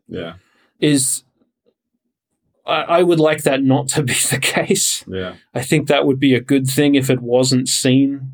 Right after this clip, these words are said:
Speaker 2: like that. That's
Speaker 1: Yeah.
Speaker 2: not how it came across, and that's not how it was managed. But you create the system that we have, and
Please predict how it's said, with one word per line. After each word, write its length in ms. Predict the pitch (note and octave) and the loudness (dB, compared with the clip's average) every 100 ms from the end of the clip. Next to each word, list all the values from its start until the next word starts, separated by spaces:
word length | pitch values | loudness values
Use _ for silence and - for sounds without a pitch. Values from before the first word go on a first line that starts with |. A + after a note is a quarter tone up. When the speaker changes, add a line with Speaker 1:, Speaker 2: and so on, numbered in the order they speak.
| - | 0
Speaker 2:
like 260 | B2+ C3 | 0 2
that. 280 | C#3 D3+ - | 2 0 -2
That's 240 | C3 A#2+ | -2 0
Speaker 1:
Yeah. 80 | C3+ | 0
Speaker 2:
not 120 | B2 | 0
how 200 | - B2+ | 0 2
it 120 | B2 - | 0 0
came 220 | C3 B2 | 0 0
across, 380 | A#2+ A#2+ C3 - | 0 0 0 0
and 100 | B2+ | -2
that's 140 | - | -2
not 160 | B2+ B2+ | -2 2
how 180 | C3+ | 2
it 80 | C3 | 2
was 220 | C3 C3 | 2 0
managed. 640 | C3 D3+ G3 - - - - _ - - - - _ _ _ _ _ - | 0 -2 -2 -4 -6 -10 -10 _ -20 -20 -20 -20 _ _ _ _ _ -2
But 260 | C#3+ B2+ - - _ _ _ _ _ _ _ _ _ _ _ _ | 0 0 -2 -12 _ _ _ _ _ _ _ _ _ _ _ _
you 140 | D3 C#3+ | -2 0
create 440 | C3+ C#3+ C#3 E3+ | 0 2 2 2
the 80 | D#3+ | 0
system 420 | - E3 - C#3+ | 2 0 0 0
that 180 | C3+ C3 | 2 2
we 140 | C3 A#2+ | 0 -2
have, 460 | - E3 D3+ A#2 | 0 0 0 0
and 100 | B2+ | -2